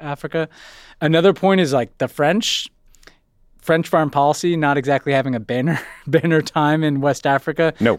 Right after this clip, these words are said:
Speaker 1: Well, these are, most of these are former French colonies
Speaker 2: Yeah.
Speaker 1: where the French ha-, have a big military presence or a big development presence. And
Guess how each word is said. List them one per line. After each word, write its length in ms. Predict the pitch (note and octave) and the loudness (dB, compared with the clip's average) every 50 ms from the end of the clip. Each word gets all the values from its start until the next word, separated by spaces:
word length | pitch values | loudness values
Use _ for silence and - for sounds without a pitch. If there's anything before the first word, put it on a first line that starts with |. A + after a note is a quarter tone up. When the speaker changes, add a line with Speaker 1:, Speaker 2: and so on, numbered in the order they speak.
| - - | -2 -2
Speaker 1:
Well, 160 | F3 D3+ D#3 | -2 -2 0
these 260 | D3 E3+ F3 D3 D3+ | 0 0 0 2 4
are, 180 | E3 D3+ D#3+ E3 - - | 4 4 4 0 -4 -8
most 400 | E3 D3 D3 D#3 E3+ F3+ - - | -4 0 2 4 2 2 0 0
of 140 | - E3 C#3+ | -2 -2 0
these 260 | C#3+ C#3+ C#3 C#3 A#2+ | 0 0 0 0 0
are 220 | D3 C3+ C3 B2+ A2+ - | 0 0 0 0 -2 -6
former 520 | - - D3 C#3+ C3+ C3+ C3 B2+ B2 B2 A#2 _ | -6 -4 -4 -2 -2 -2 -2 -2 -2 -4 -6 _
French 320 | _ - C#3 B2+ B2 A#2+ | _ -4 -4 -4 -4 -6
colonies 640 | - - C#3+ C#3 C#3 C3+ C3+ C3 B2+ B2 B2 A#2+ A#2 F2 | -4 -2 0 0 2 2 0 0 0 -2 -2 -4 -4 -4
Speaker 2:
Yeah. 120 | E2 D2 - - - - - _ - | -6 -8 -8 -16 -20 -20 -20 _ -6
Speaker 1:
where 160 | C#3 C3+ C3+ | -4 -2 -2
the 80 | B2+ B2+ | -2 -2
French 480 | - - D3+ C#3 C3+ C3 - - - | -2 0 0 0 0 -2 -4 -6 -6
ha-, 380 | B2+ B2+ C3 B2+ B2+ B2 B2 - - | -4 -2 -2 0 0 -2 -2 -4 -6
have 240 | - B2 B2+ A2+ A2 | -6 -8 -6 -6 -6
a 40 | A#2 | -8
big 340 | G#2 - B2+ B2 A#2+ G#2+ G#2+ | -4 -4 -2 -2 -2 -4 -4
military 440 | A#2+ C3 C#3+ D3+ C#3 - D#3 D3 C#3 | -2 -2 -2 -2 -2 -2 -2 -2 -2
presence 720 | - - C#3 C3+ B2 B2 C3+ C3 C3 B2+ B2 A#2+ - - | -2 -2 -2 -2 -2 -2 -4 -2 -2 -2 -4 -6 -6 -6
or 140 | C3 A#2 A2+ | -6 -6 -6
a 40 | G#2+ | -6
big 220 | G2+ A#2+ A2+ G#2 | -6 -8 -8 -8
development 460 | G#2 A#2+ B2 C#3 C#3 C#3 C#3 C3+ B2+ | -8 -6 -2 -2 -2 0 -2 -4 -2
presence. 480 | - C#3 C3+ B2+ B2 C3 B2+ B2 - C3+ | -2 -2 -2 -2 -4 -6 -6 -6 -6 -6
And 200 | B2 A#2 A2 | -6 -6 -6